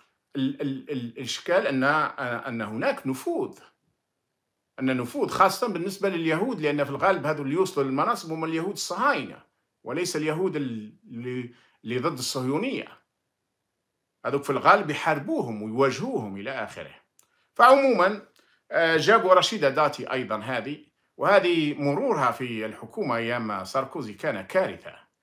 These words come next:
بكل المقاييس، وللأسف أمها جزائرية وباباها مغربي.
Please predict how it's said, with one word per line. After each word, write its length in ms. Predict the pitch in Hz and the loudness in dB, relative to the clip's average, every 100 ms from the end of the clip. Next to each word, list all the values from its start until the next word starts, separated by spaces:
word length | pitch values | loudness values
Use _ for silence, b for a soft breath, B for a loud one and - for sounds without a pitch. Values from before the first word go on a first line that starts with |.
| _ - | _ -20
بكل 260 | - 226 | -6 -4
المقاييس، 600 | 151 123 110 98 95 - 139 | -2 -2 -4 -4 -8 -8 -8
وللأسف 680 | 175 160 170 - 87 - _ _ _ _ - | -6 -4 -4 -6 -10 -14 _ _ _ _ -8
أمها 240 | 135 127 | -4 -4
جزائرية 540 | 120 117 123 123 143 131 | -4 -6 -6 -6 -6 -6
وباباها 420 | 110 110 107 107 | -6 -4 -6 -6
مغربي. 420 | 101 76 69 _ | -10 -12 -20 _